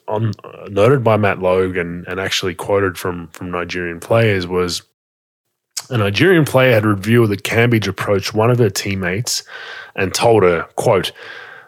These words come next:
uh, Liz was telling her, "Oh my God, I wish I was playing for the Nigerian national team." So this is pre the scrimmage. This is pre going into the Olympic Village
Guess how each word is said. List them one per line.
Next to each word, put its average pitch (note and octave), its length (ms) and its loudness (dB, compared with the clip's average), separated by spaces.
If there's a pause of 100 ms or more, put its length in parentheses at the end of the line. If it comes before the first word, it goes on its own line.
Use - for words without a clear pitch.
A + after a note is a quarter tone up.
(160)
uh, F2 160 -4
Liz C3+ 200 2
was C3+ 100 2
telling A2+ 340 0
her, A2 240 2
"Oh A2+ 100 2
my A2 160 2
God, G2 320 2
I F#2+ 60 2
wish G#2 220 2
I G#2 60 2
was F2+ 120 2
playing G2 320 -4
for - 80 -16
the F#2 80 -10
Nigerian G2 680 2
national E2+ 380 -2
team." C#2+ 380 -8 (220)
So - 140 -8
this G#2+ 140 -2
is E3+ 100 -2
pre E3 240 4
the B2 120 2
scrimmage. F2 460 0
This A2 140 -2
is C#3 120 2
pre C3 240 4
going A2 180 4
into G2+ 140 -2
the G2+ 60 -2
Olympic F#2 280 -2
Village E2 500 -4